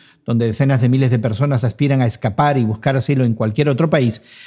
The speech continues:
no podemos dejar de pensar en ese grupo radical islámico.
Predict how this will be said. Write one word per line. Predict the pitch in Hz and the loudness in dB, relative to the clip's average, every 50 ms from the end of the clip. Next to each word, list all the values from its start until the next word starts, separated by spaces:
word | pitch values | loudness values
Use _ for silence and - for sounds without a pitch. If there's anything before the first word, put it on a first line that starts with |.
| - _ | -4 _
no | 208 220 | 0 2
podemos | 277 269 262 247 226 | 2 2 2 2 2
dejar | 190 185 - 190 190 185 | 2 2 2 2 2 2
de | 190 180 | 2 2
pensar | 147 156 135 120 - 165 156 151 180 - - | 2 0 0 0 0 0 0 0 -2 -2 0
en | 147 135 156 | 2 2 2
ese | 175 170 - 190 | 2 2 2 0
grupo | 147 143 156 160 151 175 156 | 2 2 2 2 2 0 0
radical | 135 131 127 117 117 110 110 - 131 123 117 123 - | 2 2 2 2 0 0 0 0 0 0 0 0 -2
islámico. | - 135 107 - - 120 110 107 104 104 98 - - 98 - | -2 -4 -4 -2 -2 -2 -2 0 -2 -4 -4 -6 -12 -16 -18